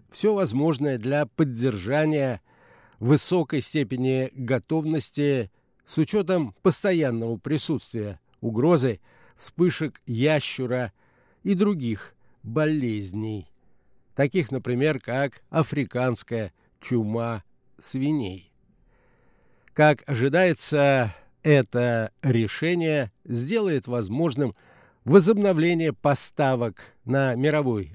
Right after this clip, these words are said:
рынок тайваньской свинины. Тайваньский экспорт продуктов данной категории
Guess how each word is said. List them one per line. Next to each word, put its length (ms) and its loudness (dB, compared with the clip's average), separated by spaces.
рынок 400 0
тайваньской 580 -2
свинины. 640 0
Тайваньский 800 0
экспорт 680 0
продуктов 640 0
данной 340 -2
категории 680 0